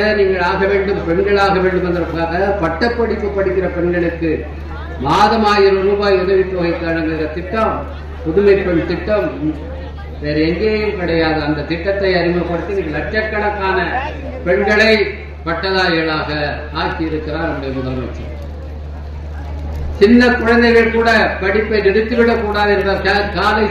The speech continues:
சிற்றுண்டி திட்டத்தை அறிமுகப்படுத்தி இருக்கிறார். இதனால இன்னைக்கு பள்ளி கல்வியா இருந்தாலும் சரி, உயர்கல்வியாக இருந்தாலும் சரி, இந்தியாவிலேயே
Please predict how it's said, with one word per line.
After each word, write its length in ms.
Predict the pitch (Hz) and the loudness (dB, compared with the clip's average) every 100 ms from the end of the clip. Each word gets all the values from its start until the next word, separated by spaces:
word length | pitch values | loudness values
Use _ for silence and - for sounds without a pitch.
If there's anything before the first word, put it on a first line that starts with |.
| 196 | 0
சிற்றுண்டி 340 | 202 202 196 190 | 0 2 2 2
திட்டத்தை 400 | 185 185 170 180 175 | 0 -2 2 4 4
அறிமுகப்படுத்தி 580 | 165 160 151 147 135 143 | 4 2 0 -4 -4 -4
இருக்கிறார். 400 | 139 - - - - - - - - - - - - | -4 -6 -8 -8 -8 -8 -8 -8 -8 -8 -8 -8 -4
இதனால 320 | 147 165 202 214 | 0 2 4 4
இன்னைக்கு 260 | 202 185 - | 4 2 0
பள்ளி 240 | 147 185 190 | 0 2 4
கல்வியா 320 | 196 190 196 | 4 4 6
இருந்தாலும் 380 | 196 196 208 202 | 6 4 2 2
சரி, 180 | 196 202 196 160 | 2 6 6 6
உயர்கல்வியாக 640 | 165 196 202 202 202 202 196 | 2 2 2 2 2 2 2
இருந்தாலும் 380 | 202 202 202 196 190 | 2 2 0 0 0
சரி, 180 | 190 160 - 220 - - - - - - - 131 | 0 0 -2 -6 -6 -8 -8 -10 -10 -8 -6 -2
இந்தியாவிலேயே 840 | 165 185 208 208 208 214 214 220 | 0 4 6 6 4 4 4 4